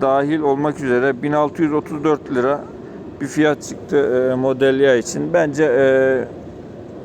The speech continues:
yüksek bir fiyat değil. Tesla'ya göre, e, iyi bir fiyat olduğunu düşünüyorum. Bin altı yüz otuz dört lira. Tabii biz bu fazla donanım eklemedik. E, donanım eklerseniz fiyat yükselecektir.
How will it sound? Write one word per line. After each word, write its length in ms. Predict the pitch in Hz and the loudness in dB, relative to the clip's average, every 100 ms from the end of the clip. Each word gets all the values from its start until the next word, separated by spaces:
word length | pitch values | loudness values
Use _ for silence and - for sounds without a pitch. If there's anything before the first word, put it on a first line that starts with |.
| - | -6
yüksek 360 | 147 - 165 - | -6 0 -2 0
bir 60 | 147 | -2
fiyat 360 | 165 160 160 | 2 2 2
değil. 280 | 160 139 143 - - - - - - | 0 0 -4 -12 -16 -16 -16 -16 -4
Tesla'ya 440 | 143 139 - 156 135 | -2 -2 0 2 4
göre, 380 | 123 127 147 - - - - - - - - - - | 2 2 0 -2 -14 -18 -18 -18 -18 -16 -18 -8 0
e, 360 | 120 117 120 120 | 4 6 4 4
iyi 200 | 160 165 | 2 2
bir 80 | 147 | 0
fiyat 320 | 156 156 165 | 2 2 2
olduğunu 440 | 156 143 160 151 | 0 0 0 -2
düşünüyorum. 480 | 139 - 123 117 117 | -4 -4 0 0 0
Bin 80 | 131 | 0
altı 280 | 131 123 143 | 0 0 -4
yüz 80 | |
otuz 260 | 139 135 135 | -4 -4 -2
dört 240 | 139 113 | 0 0
lira. 160 | 117 127 | -2 0
Tabii 340 | 156 151 151 | 0 0 0
biz 240 | 156 147 143 | 0 0 0
bu 180 | 156 127 | -2 0
fazla 380 | 156 156 156 | 0 0 0
donanım 360 | 147 151 156 156 | 0 0 0 0
eklemedik. 540 | 156 - 156 127 147 - - - | 0 0 0 0 -2 -8 -14 -6
E, 480 | 139 127 123 123 120 - - - 147 | -2 2 2 2 0 -4 -14 -8 -2
donanım 320 | 147 156 147 | 0 2 0
eklerseniz 640 | 143 160 147 - 147 151 | 0 2 0 0 -4 -2
fiyat 260 | - 143 143 | 0 0 -2
yükselecektir. 800 | - 160 143 135 110 - 160 | -2 0 2 0 -2 -2 -4